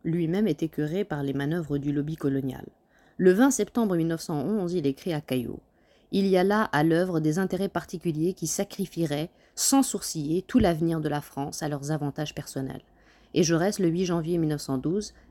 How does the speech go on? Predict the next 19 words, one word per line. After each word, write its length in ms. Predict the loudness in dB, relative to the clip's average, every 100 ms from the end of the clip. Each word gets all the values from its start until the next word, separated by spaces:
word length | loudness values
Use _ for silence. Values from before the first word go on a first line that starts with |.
| -2
résume 340 | 0 2 2
avec 260 | 2 0 2
exactitude 640 | 2 2 0 -2 -6 -4 0
les 140 | 0
déclarations 520 | 0 -2 -4 -6 -6
allemandes 380 | -4 -2 -2 -2
à 60 | -2
notre 240 | -6 -6
adresse. « 440 | -8 -8 -8 -10 _ _ -20 -20 _
Puisqu'il 280 | 0 4 4
n'est 100 | 4
plus 140 | 2 2
possible 340 | 2 0 -2
de 80 | -2
se 140 | -2
faire 160 | -2 -2
la 100 | -2
moindre 280 | 0 -2 -2
illu-, 400 | -2 0 0